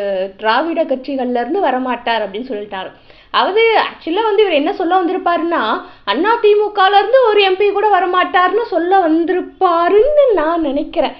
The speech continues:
ஏன்னா வந்துட்டு இப்ப அவர் கொடுத்திருக்கிற பேட்டி அப்படிதான். அதாவது, "நான் என்ன சொன்னேன், என்ன சொன்னேன், என்னாச்சு?" அப்படிங்கிற மாதிரி, "நான் என்ன சொன்னேன்?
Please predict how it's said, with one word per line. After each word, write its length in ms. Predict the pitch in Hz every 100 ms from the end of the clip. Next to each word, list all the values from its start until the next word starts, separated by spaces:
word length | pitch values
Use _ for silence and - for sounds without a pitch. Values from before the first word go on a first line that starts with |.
| - -
ஏன்னா 240 | 302 359 381
வந்துட்டு 400 | 359 349 427 381
இப்ப 360 | 294 330 - 427
அவர் 280 | 392 370
கொடுத்திருக்கிற 540 | 349 302 359 320 311 302
பேட்டி 360 | 294 302 330
அப்படிதான். 400 | 294 339 269 214 - - - -
அதாவது, 380 | 285 381 427
"நான் 200 | 381 330
என்ன 180 | 320 415
சொன்னேன், 400 | 427 381 370 359 370 - - - -
என்ன 300 | 302 330 440
சொன்னேன், 360 | 370 311 320
என்னாச்சு?" 640 | 269 247 415 427 - 349 349 - _
அப்படிங்கிற 480 | 233 254 277 294 285
மாதிரி, 460 | 302 359 302 339 - -
"நான் 140 | - 294
என்ன 260 | 285 370
சொன்னேன்? 400 | 440 415 370 415